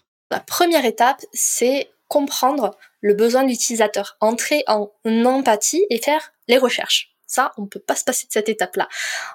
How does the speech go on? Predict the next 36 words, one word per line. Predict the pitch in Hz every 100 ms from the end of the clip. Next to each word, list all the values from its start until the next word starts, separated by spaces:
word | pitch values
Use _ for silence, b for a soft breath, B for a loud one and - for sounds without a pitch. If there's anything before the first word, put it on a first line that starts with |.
| B
En | 214
fait, | 269 302
l'idée, | 226 208 269
c'est | -
de | 208
se | -
mettre | 233 - 220
à |
la | 196
place | 247 247 - -
de | 196 226
ses | 254 - 226 208 214
utilisateurs. | 240 262 226 208 196 - _ 208
Et |
par | 208 208
utilisateur, | 202 - 196 185 285
je | 294
le | 220
rappelle, | 247 269 277
c'est | -
pas | 208 302
que | -
les | 247 214
clients, | - 247 -
c'est | - -
aussi | 254 - 339
les | 285 220
personnes | 202 - 269 B B B
qui | -
vont | 208 247 254 B _
utiliser | 277 269 262 247 226 240 240 -
le | 214
service | 226 - 208 208 226 - - _
ou | 202
le | 190
produit | - 185 226